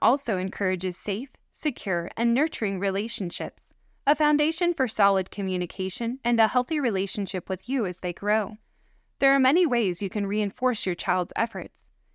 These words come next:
It is essential to distinguish between three types of reinforcement: recognition, rewards, and bribes.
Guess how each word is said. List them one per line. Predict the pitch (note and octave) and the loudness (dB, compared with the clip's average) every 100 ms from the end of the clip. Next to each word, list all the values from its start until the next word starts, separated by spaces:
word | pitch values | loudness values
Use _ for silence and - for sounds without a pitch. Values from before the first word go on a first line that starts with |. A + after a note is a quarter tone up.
| _ | _
It | A3+ | 0
is | A3 | 2
essential | F3+ F3 A#3+ C4+ G3+ F#3+ | 0 0 0 2 0 -2
to | A3 | -6
distinguish | G#3+ A#3+ - D#4 - F#3 - | -4 -4 0 0 0 -6 -4
between | A#3 - A#3+ | -6 0 0
three | A#3 C4+ | 0 0
types | D4+ - C#4+ - - | 0 2 0 0 -6
of | F3+ | -4
reinforcement: | F#3+ F#3 - A3+ A3 - - _ _ _ - | -2 -2 -2 -2 -2 -8 -8 _ _ _ -2
recognition, | G3+ - G3 G3+ - C#4+ D4+ _ | -2 0 -2 -2 0 -2 -2 _
rewards, | D4 D4 F3+ E3 E3 - - | 0 0 0 -2 -6 -12 -2
and | A3 | 0
bribes. | A#3+ B3+ F#3 - - | 4 4 2 -4 -18